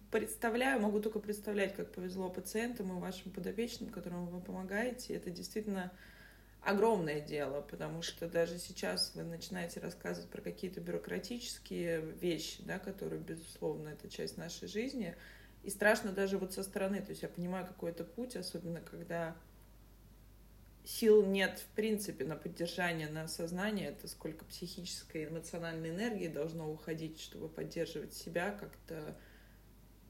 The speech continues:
Да тоже наш менталитет, мы же ещё очень привыкаем и научаемся, наверное, оберегать близких. У нас был как-то выпуск, такой тоже один из самых для меня тяжёлых, про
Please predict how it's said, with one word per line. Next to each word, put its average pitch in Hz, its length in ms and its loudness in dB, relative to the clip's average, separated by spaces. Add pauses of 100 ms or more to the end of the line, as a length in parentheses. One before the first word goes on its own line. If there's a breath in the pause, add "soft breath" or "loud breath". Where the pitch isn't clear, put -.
(300)
Да 190 120 4
тоже 294 260 6
наш 202 300 2
менталитет, 190 760 2
мы 175 140 -4
же 190 120 -2
ещё 190 240 -2
очень 190 280 -4
привыкаем 190 840 0 (640)
и - 60 -4
научаемся, 175 840 2
наверное, 156 640 -6
оберегать 170 560 0
близких. 175 520 -4 (840 loud breath)
У 170 60 -6
нас 170 200 2
был 165 240 2
как-то 175 340 -4
выпуск, 208 500 0
такой - 260 -6
тоже 165 240 -6
один 170 300 -6
из 175 100 -8
самых 170 280 -4
для 165 120 -4
меня 175 160 -2
тяжёлых, 214 560 0
про 202 420 0